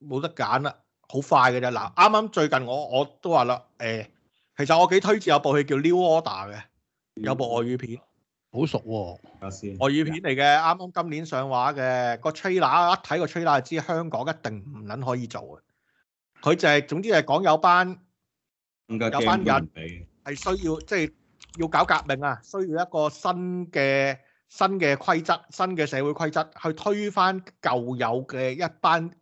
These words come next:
Speaker 1: 誒，資本主義佔咗，佔咗上層嘅人，嚇，資本主義控制咗社會嘅人，佢要推翻呢樣嘢。於是乎就搞，搞，搞咗一個，即係革命啊，噉樣啦。總之係一個故仔噉啦。但係你，你，你，你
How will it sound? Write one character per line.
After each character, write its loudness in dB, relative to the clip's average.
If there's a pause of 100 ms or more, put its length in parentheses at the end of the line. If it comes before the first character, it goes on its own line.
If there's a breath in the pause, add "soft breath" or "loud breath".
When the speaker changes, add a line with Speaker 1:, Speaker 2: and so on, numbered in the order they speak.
Speaker 1:
誒， -6
資 -6
本 0
主 -6
義 0
佔 0
咗， 4 (540 loud breath)
佔 4
咗 6
上 2
層 -6
嘅 -2
人， -6 (560)
嚇， -10 (160)
資 -2
本 0
主 -6
義 4
控 2
制 4
咗 6
社 2
會 4 (260)
嘅 -4
人， -6 (120)
佢 -2
要 2
推 4
翻 4
呢 -2
樣 -2
嘢。 -10 (320 soft breath)
於 2
是 0
乎 0
就 2
搞， 2 (120)
搞， 0 (160)
搞 2
咗 4
一 4
個， 0
即 2
係 0
革 -10
命 -4 (600)
啊， -8 (560)
噉 -4
樣 4
啦。 4
總 2
之 2
係 6
一 -4
個 2
故 -4
仔 6
噉 2
啦。 0
但 6
係 4
你， 2
你， 2
你， 2
你 2